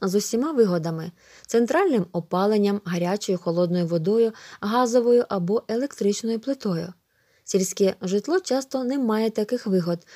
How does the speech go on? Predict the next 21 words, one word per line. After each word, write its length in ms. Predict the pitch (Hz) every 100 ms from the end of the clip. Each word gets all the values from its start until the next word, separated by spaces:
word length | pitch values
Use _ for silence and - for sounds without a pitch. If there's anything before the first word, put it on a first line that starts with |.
| - -
Його 320 | 208 254 -
опалюють 640 | 190 180 190 233 233 202 -
піччю, 480 | 196 196 - 208 208 -
господарі 600 | 180 196 - 240 262 294
носять 360 | 220 220 247 190
воду 240 | 190 185
з 80 | 220
криниці, 640 | - 254 214 170 - - - - - -
їжу 460 | 196 240 349 285 233
готують 540 | 196 - 214 247 233 -
на 200 | 196 262
газовій 460 | 214 196 190 196 190
плиті, 480 | 185 180 208 294 - - -
яку 340 | 190 190 185 180
з'єднано 680 | 170 170 185 220 226 233 -
з 140 | 170
газовим 520 | 170 185 180 196 202
балоном, 540 | 226 254 202 170 165 175 _ -
або 480 | 180 156 175 233 285 - -
на 180 | 196 233 -
електроплиті. 1000 | 262 220 190 - 214 233 254 - 165